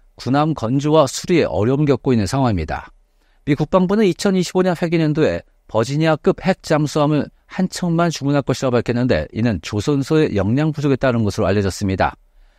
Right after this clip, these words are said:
이에 따라 이번 미국과 일본 간의 정상회담에서는 미국 해군의 항공모함 등 대형 군함들을 일본에서 수리하는 것을 허용하는 방안도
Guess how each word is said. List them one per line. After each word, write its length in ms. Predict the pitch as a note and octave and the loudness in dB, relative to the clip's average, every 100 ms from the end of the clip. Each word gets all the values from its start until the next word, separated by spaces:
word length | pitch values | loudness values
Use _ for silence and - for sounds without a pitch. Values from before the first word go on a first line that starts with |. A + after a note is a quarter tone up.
| _ - | _ -4
이에 80 | |
따라 200 | - F#3 F3+ | 2 4 4
이번 320 | F3+ F#3 E3+ | 4 4 4
미국과 320 | E3 E3 F3 | 0 2 4
일본 280 | D#3 D#3 D#3+ | 4 2 2
간의 280 | D#3 D3+ C3 | 2 2 0
정상회담에서는 1000 | C#3 C3+ C#3+ C3 B2 A#2+ C#3+ B2+ E2 - _ _ _ F#2+ | -2 -2 0 0 0 0 -2 -4 -4 -12 _ _ _ -2
미국 320 | C3 F3 - | 0 0 0
해군의 340 | F3 F3+ E3+ | -2 0 0
항공모함 640 | A2+ F3+ F3 E3+ D#3+ D#3 | -2 -2 0 0 2 2
등 240 | D#3+ A2 D2 | 2 0 -2
대형 320 | - B2 D3+ | -2 0 0
군함들을 580 | C3 A#2 C3+ D3+ G2+ E2+ - _ _ | -2 -2 0 2 0 -2 -14 _ _
일본에서 640 | G#2+ B2 C3 C#3+ B2 A#2 F#2+ | -2 -2 0 0 0 -4 -6
수리하는 420 | - E3+ E3 D#3+ | -4 0 0 0
것을 300 | D3+ F3+ - | 0 -2 -2
허용하는 420 | - F3+ E3+ D#3+ | 0 2 2 0
방안도 480 | C3+ A2+ F#2 G2 | 0 0 0 0